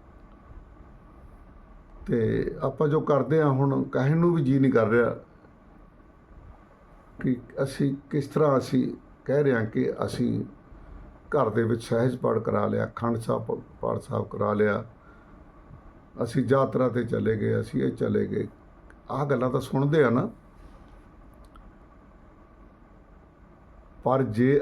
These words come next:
ਅਸੀਂ ਕਰਵਾ ਲਿਆ ਸਹਿਜ ਪਾਠ, ਜੇ ਅਸੀਂ ਅਖੰਡ ਪਾਠ ਸਾਹਿਬ ਕਰਾ ਲਿਆ, ਜੇ ਅਸੀਂ ਬੈਠ ਕੇ ਨਹੀਂ ਸੁਣਿਆ,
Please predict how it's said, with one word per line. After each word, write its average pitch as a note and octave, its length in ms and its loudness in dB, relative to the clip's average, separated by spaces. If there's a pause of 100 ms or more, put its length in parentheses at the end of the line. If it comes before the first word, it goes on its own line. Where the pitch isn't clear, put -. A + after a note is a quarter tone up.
(120)
ਅਸੀਂ D#3 300 -2
ਕਰਵਾ A#2 440 4
ਲਿਆ A#2 320 4 (1400)
ਸਹਿਜ A2+ 360 0
ਪਾਠ, A2+ 360 -2 (1400)
ਜੇ A#2+ 320 2 (120)
ਅਸੀਂ C#3 540 2 (640)
ਅਖੰਡ A#2 320 0
ਪਾਠ C3+ 240 2
ਸਾਹਿਬ C#3 340 0
ਕਰਾ A#2 280 2
ਲਿਆ, A#2+ 300 2 (1800)
ਜੇ B2 280 4
ਅਸੀਂ C#3+ 220 2
ਬੈਠ B2+ 300 2
ਕੇ D3+ 160 0
ਨਹੀਂ C3 320 4
ਸੁਣਿਆ, C3+ 540 2